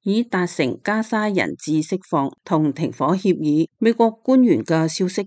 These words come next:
講，以往以色列嘅炸彈為兩千磅重型炸彈，佢係 Mark 八十系列武器中最大嘅一種。去年五月，拜登總統決定暫停向以色列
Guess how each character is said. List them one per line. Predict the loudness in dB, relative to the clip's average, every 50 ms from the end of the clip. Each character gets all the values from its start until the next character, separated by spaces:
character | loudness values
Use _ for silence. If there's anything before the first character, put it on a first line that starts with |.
| _ -6
講， | -4 -2 -2 -2 -2 -4 _ _ -4
以 | -2 0 0
往 | 2 4 4 4 4 2
以 | 2 0 -2
色 | -2 -2 -2
列 | 0 0 0 -2
嘅 | 0 0 0 2 2 0
炸 | 0 -2 -2 -2
彈 | -2 -2 -2 0 2 2 2
為 | 2 -2 -4 -12 _ -6
兩 | -2 0 0 2 0 0
千 | -2 -2 -2 0 2 2 2
磅 | 2 2 2 2 2 0 -2 -4
重 | -8 -2 0 0 2 2
型 | 2 2 0 0
炸 | -2 -2 -2 -2
彈， | -2 -4 -4 -4 -4 -6 -8 _ _ _
佢 | -4 0 0 2
係 | 2 4 2 4
Mark | 4 4 2 2 2 0 0 -2 -6 -4 0
八 | 2 2 2
十 | 2 0 -4 -6 -6 -8 -8
系 | -2 0 2 2
列 | 2 2 0 -2 -2 -2
武 | 0 0 0 0 0
器 | 0 0 0
中 | 0 0 0 0 0 -4 _ _ _ _ -6
最 | -2 -2 -2 -2
大 | 0 -2 -2 0 0
嘅 | 2 2 2
一 | 2 2 2 0 -2
種。 | -2 -4 -2 -2 -2 -4 _ _ _ _ _ _
去 | -2 0 2
年 | 4 6 6 6
五 | 6 6 4 4 4
月， | 4 4 2 2 _ _ _
拜 | -4 -4 0
登 | 2 2 2 2 2
總 | 2 0 0 0
統 | 0 0 0 0 0
決 | 0 0 -2 -2 -2 2
定 | 2 4 4 4 2 -2 _
暫 | -2 0 2 2 2 0
停 | 0 -2 -2 -2 0
向 | 0 0 0 0 0 0
以 | 0 -2 -2
色 | 0 0 -2 0
列 | 0 0 -2 -2